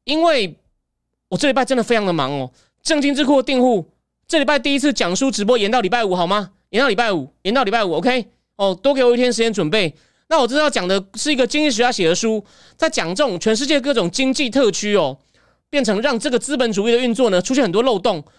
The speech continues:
让国家呢无法监控，无法去掌握，对，是让国家的失去对经济的掌控，叫 crack up，crack up capitalism，就是充满破洞的资本主义。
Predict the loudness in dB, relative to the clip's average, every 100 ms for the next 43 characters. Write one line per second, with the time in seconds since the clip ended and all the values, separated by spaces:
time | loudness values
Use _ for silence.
0 | _ -2 -2 0 0 2 0 0 0 0
1 | 0 -2 0 0 -2 -8 _ _ -6 -2
2 | 0 -2 -4 -2 -2 -2 0 -2 -4 -4
3 | -2 0 -2 0 0 0 -2 -4 -4 -2
4 | 0 0 0 -2 -2 -4 -12 -4 -2 -2
5 | -2 -2 -2 -4 -4 -4 _ _ _ _
6 | -2 -2 -2 -2 -2 -4 -20 _ _ -2
7 | -2 0 0 0 -2 -4 -8 _ _ -4
8 | -2 -2 -4 _ -4 -2 0 -2 0 2
9 | 2 2 0 -2 0 -2 0 0 0 -2